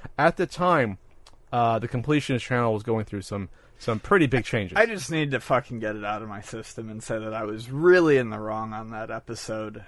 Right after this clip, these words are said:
Speaker 2: and, uh, I owe an apology to Gerard, something that I will do in person, um, soon. But, yeah,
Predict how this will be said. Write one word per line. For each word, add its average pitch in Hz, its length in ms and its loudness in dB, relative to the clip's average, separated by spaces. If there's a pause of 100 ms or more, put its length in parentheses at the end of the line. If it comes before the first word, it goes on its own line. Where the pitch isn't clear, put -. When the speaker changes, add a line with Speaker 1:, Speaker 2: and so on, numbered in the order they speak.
(140)
Speaker 2:
and, 107 360 -12
uh, 104 40 -12
I 104 300 -12 (180)
owe 113 220 -8
an 110 100 -10
apology 110 580 -8
to - 180 -18
Gerard, 101 680 -10
something 107 440 -14
that 98 120 -12
I 101 120 -10
will 107 120 -14
do 107 240 -12
in 104 140 -10
person, 104 600 -14 (100)
um, 107 340 -16 (220)
soon. 110 440 -16 (100)
But, 98 200 -12 (100)
yeah, 113 280 -8